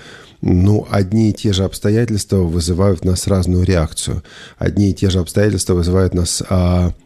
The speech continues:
разный ответ. А, мир, покой естественным образом не происходит. Я отлично знаю, что когда, м, Христос во мне действует, я позволяю ему действовать, я послушен ему, м, моё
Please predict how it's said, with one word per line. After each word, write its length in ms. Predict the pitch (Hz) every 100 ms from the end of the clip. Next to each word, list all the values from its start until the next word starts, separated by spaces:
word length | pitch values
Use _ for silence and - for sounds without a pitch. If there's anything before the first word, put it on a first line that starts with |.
| _
разный 640 | - 95 98 82 92 95 - -
ответ. 560 | 98 - 101 101 - - - - - -
А, 240 | 92 90 87 101 - -
мир, 520 | 113 131 139 117 87 -
покой 800 | - 92 _ - 123 120 101 - - -
естественным 800 | 92 87 95 - 117 110 107 95
образом 420 | 104 101 92 95 - - _
не 240 | - 104 101
происходит. 1000 | - 95 92 - - 113 107 80 - -
Я 320 | - 80 85
отлично 400 | 85 110 104 95
знаю, 260 | 87 107 98
что 120 | - -
когда, 280 | 90 90 - - - - -
м, 340 | 90 85 85
Христос 460 | 90 92 - 104 -
во 60 |
мне 180 | 95 95
действует, 580 | 90 113 127 - 92 -
я 140 | 92
позволяю 520 | 90 80 92 101 120 110
ему 220 | 92 90
действовать, 540 | 85 92 - 82 80
я 200 | 98 92
послушен 720 | 85 87 80 - 123 - 92
ему, 300 | 87 85 73 - - - - -
м, 400 | 82 80 80 78
моё 460 | - 92 101 101